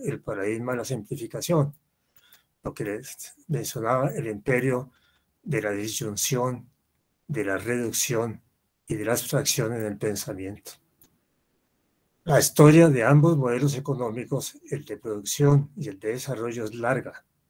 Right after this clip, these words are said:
y sería naturalmente imposible detallarla en esta charla. Solo puedo señalar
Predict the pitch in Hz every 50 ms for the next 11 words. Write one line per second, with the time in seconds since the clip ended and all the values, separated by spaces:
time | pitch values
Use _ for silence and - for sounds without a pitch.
0 | _ _ _ - - 143 143 - 127 107 110 117 127 135 131 135 139 - 110 107
1 | 117 120 120 113 - 151 135 - - 117 101 - 120 104 104 127 120 104 - 113
2 | 98 95 104 110 113 120 117 120 104 - - 127 113 - 160 151 139 147 - -
3 | - - _ _ _ _ _ _ _ _ _ _ _ _ _ _ _ - - -
4 | 139 139 151 175 151 143 - 156 147 147 156 147 143 - 147 117 107 104 107 110
5 | 107 113 113 - _